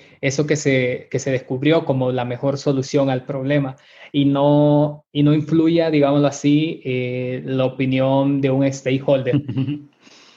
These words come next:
Speaker 2: Eh, mira, la, la verdad que vuelve un poco a la implementación de la cultura data-driven, ¿no?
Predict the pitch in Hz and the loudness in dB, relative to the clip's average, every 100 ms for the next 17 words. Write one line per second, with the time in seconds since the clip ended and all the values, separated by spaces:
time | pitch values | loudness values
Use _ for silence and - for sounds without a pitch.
0 | _ _ _ _ _ - 135 127 123 120 | _ _ _ _ _ -2 0 0 0 -2
1 | 120 123 - - 185 147 139 156 147 139 | -2 -4 -10 0 2 2 -2 -6 -6 -2
2 | 131 131 160 160 151 156 147 143 147 139 | -2 0 2 2 2 2 2 2 2 2
3 | 123 120 120 120 120 120 - 131 127 120 | 2 0 -2 -4 -4 -4 -2 0 0 -4
4 | 120 117 131 120 117 117 113 110 110 123 | -8 -8 -6 -4 -4 -6 -8 -12 -10 -10